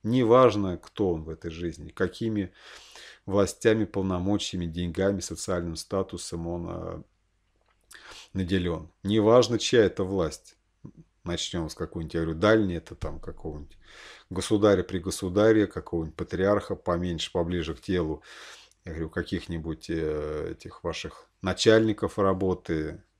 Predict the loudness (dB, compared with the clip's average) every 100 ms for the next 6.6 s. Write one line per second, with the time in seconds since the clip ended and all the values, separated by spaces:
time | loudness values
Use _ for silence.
0 | -12 -6 0 -2 0 -4 -4 -10 -20 -20
1 | -20 _ -10 -8 -6 -4 -2 4 4 4
2 | 0 2 4 4 2 -2 -2 0 2 2
3 | 0 -4 0 2 2 0 0 4 4 2
4 | -2 -6 -4 -4 -6 -8 -10 -10 -12 -12
5 | -12 -12 _ -10 -8 -8 _ -12 -10 -12
6 | -8 -8 -2 -2 -2 -8